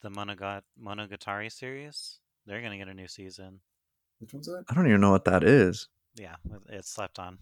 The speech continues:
Speaker 1: <laughs>
Speaker 2: Which one is
Speaker 3: Yeah,
Speaker 2: that?
Speaker 3: as you could tell.
Speaker 1: They, um,
Speaker 3: Paul, d-
Speaker 1: it's a convoluted story. They did, like, they, they did, like, a Star Wars approach, I think, too, where the very first season, I think, that aired wasn't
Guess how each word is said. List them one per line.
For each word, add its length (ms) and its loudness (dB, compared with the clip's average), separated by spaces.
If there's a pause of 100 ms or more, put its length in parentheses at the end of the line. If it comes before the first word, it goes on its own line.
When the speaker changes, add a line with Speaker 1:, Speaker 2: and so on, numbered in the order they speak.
Speaker 1:
<laughs> 260 -14 (440)
Speaker 2:
Which 180 -6
one 100 2
is 100 6
Speaker 3:
Yeah, 140 10
Speaker 2:
that? 120 8
Speaker 3:
as 100 0
you 80 4
could 160 -8
tell. 320 6 (760)
Speaker 1:
They, 340 -8
um, 420 -8
Speaker 3:
Paul, 200 12
d- 140 -2 (100)
Speaker 1:
it's 200 -10
a 40 -8
convoluted 560 -2
story. 460 -6
They 120 -8
did, 200 -10 (360)
like, 360 -6 (1500)
they, 140 -8
they 180 -8
did, 160 -6
like, 140 -6
a 40 -8
Star 280 -2
Wars 200 -6
approach, 360 -8
I 80 -10
think, 260 -14
too, 380 -8
where 360 -12 (560)
the 120 -6
very 180 0
first 560 -6 (600)
season, 560 -8
I 80 -8
think, 240 -14
that 140 -10
aired 420 -6 (400)
wasn't 520 -4